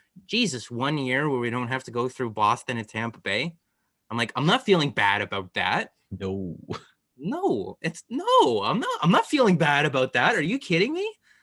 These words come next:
Speaker 1: Um, it, it, it may, it may be a little bit on the weaker side, but then you can argue that it's not, because the guy who's got a hundred points in fifty-three games is playing in it. The reigning Vezina Trophy winner's playing in it. The reigning Hart Trophy winner's playing in it.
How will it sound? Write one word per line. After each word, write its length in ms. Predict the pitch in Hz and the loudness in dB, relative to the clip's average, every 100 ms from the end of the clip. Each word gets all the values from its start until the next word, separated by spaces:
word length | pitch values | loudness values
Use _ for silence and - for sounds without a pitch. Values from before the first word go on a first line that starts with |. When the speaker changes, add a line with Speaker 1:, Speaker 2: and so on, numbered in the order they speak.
| _ _ - | _ _ -2
Speaker 1:
Um, 460 | 147 156 160 156 - - - | 2 4 4 2 -6 -20 -10
it, 220 | - 190 - | -2 -2 0
it, 220 | 175 170 165 | -2 0 0
it 100 | 170 | 2
may, 320 | 160 160 156 | 4 4 2
it 200 | 156 120 | 0 -4
may 380 | 123 131 131 131 | -4 0 2 0
be 420 | 110 107 98 87 _ _ _ _ - | 0 -4 -6 -10 _ _ _ _ -8
a 80 | 113 | -4
little 300 | 110 117 113 | -2 -2 -2
bit 160 | 110 | -4
on 140 | 107 104 | -4 -6
the 60 | |
weaker 260 | 101 95 - | -10 -12 -16
side, 220 | - 107 _ _ _ _ _ | -18 -20 _ _ _ _ _
but 260 | 147 147 - 107 | -2 -2 -4 -8
then 260 | 117 143 | -4 -2
you 140 | 147 165 | 0 0
can 180 | 170 | -2
argue 320 | 135 147 170 175 | 0 2 2 2
that 120 | 190 | 2
it's 140 | 208 | 0
not, 320 | 135 202 359 - | -4 -4 -6 -10
because 320 | 120 139 127 - _ _ | -8 -6 -6 -8 _ _
the 80 | 123 | -4
guy 200 | 120 123 | 0 0
who's 120 | 127 | -2
got 160 | 127 127 | 0 0
a 60 | |
hundred 240 | 127 131 131 | 0 -4 -6
points 280 | 135 139 123 | -8 -10 -12
in 100 | 123 | -12
fifty-three 460 | 143 - 143 139 | -12 -12 -12 -10
games 300 | 135 147 165 | -8 -8 -10
is 80 | 180 | -12
playing 320 | - 175 170 | -8 -6 -4
in 100 | 185 | -4
it. 120 | 226 - _ _ | -4 -8 _ _
The 80 | 113 | -6
reigning 280 | 110 113 117 | -4 -4 -4
Vezina 320 | 117 120 147 | -6 -6 -8
Trophy 300 | 131 143 151 | -8 -10 -8
winner's 260 | 143 147 139 | -8 -8 -10
playing 320 | - 147 143 | -10 -10 -6
in 100 | 175 | -6
it. 140 | 202 - | -6 -8
The 100 | 107 | -8
reigning 260 | 110 113 | -6 -6
Hart 220 | 113 123 | -6 -6
Trophy 300 | - 143 147 | -6 -8 -8
winner's 280 | 143 151 151 | -8 -10 -12
playing 320 | - 156 151 | -10 -10 -10
in 120 | 123 | -8
it. 100 | 202 | -8